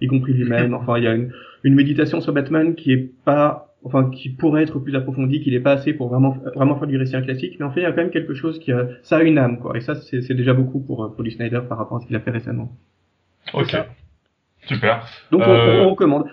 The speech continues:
Speaker 1: Et j'ajouterais juste, pas, contrairement à ce que disait Pellier, enfin, moi, je pense vraiment qu'on peut le lire sans avoir beaucoup de background de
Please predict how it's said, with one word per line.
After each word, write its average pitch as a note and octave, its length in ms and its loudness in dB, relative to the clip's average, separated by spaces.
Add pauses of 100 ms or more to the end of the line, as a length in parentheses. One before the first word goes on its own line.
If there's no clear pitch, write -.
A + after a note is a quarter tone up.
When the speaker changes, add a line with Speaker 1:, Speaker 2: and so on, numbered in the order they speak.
(120)
Speaker 1:
Et E3+ 100 6
j'ajouterais F#3 320 2
juste, F#3+ 220 -6
pas, D3+ 220 0
contrairement E3 340 -6
à E3 40 -8
ce E3 60 -12
que D#3+ 60 -6
disait C#3+ 120 -4
Pellier, D#3 200 -2
enfin, F3 100 -4
moi, D#3 160 0
je E3 60 -6
pense D3 100 -2
vraiment C#3+ 220 -2
qu'on D3 100 -6
peut C#3+ 140 -4
le C#3 80 0
lire D#3+ 200 -2
sans D3 260 -4
avoir C3+ 260 0
beaucoup C#3+ 380 0
de C3 100 2
background C3 560 0
de C3 260 -2